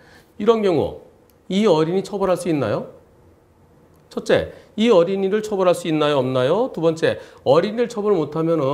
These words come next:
그 아이에 대해서 평소에 교육과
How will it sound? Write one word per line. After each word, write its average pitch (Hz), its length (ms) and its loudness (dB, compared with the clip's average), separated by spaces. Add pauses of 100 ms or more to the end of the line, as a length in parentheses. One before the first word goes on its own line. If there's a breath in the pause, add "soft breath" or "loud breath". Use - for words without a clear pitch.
(500 loud breath)
그 214 240 0
아이에 170 420 0
대해서 165 340 0
평소에 165 640 0 (320 loud breath)
교육과 160 840 2